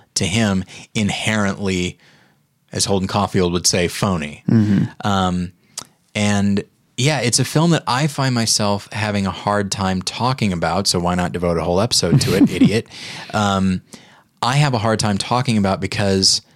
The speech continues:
Speaker 1: it seems to be about so much and so, and yet so little.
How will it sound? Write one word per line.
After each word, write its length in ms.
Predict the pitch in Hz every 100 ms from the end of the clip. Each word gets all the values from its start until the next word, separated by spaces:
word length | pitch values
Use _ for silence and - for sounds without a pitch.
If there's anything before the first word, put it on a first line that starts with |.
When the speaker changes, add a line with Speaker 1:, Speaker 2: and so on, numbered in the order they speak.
| _ _ _ _ _ _ _ -
Speaker 1:
it 140 | 117
seems 460 | - - 139 143 -
to 120 | 120
be 140 | 117
about 380 | 107 101 104 87
so 300 | - - 104
much 380 | 98 95 90 -
and 220 | 104 95
so, 560 | - - 95 90 90 92 _ -
and 240 | 98 95
yet 200 | 101 95
so 280 | - 104 92
little. 520 | 92 101 92 - -